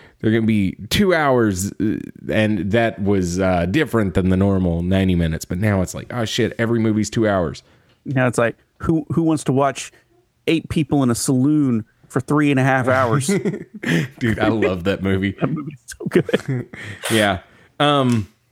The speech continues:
Speaker 1: yeah, so I don't know. It's, it, it, to me, I like ninety minute movies. But hey, I,
Speaker 2: Yeah.
Speaker 1: I'm sure I also have, like, A D D or something.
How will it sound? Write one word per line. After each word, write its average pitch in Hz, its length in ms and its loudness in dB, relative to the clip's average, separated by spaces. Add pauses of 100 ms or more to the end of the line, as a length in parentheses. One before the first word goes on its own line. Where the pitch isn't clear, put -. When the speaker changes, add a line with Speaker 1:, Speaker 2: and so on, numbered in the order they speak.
(360)
Speaker 1:
yeah, 151 220 4
so 151 320 2
I 214 100 0
don't 127 120 2
know. 95 320 0
It's, - 580 -2 (260)
it, 76 540 -4 (100)
it, 131 760 -6
to 156 100 2
me, 127 240 2
I 101 80 2
like 95 260 0
ninety 85 240 -4
minute 76 280 -10
movies. 80 280 -12
But - 380 -4
hey, 139 200 0
I, 110 180 0
Speaker 2:
Yeah. 117 180 0
Speaker 1:
I'm 110 140 -2
sure 127 360 -2
I 101 120 2
also 95 420 -2
have, 85 180 -2
like, 82 200 -6
A 82 140 -2
D 76 100 -6
D 78 240 -6
or 85 80 -8
something. - 400 -14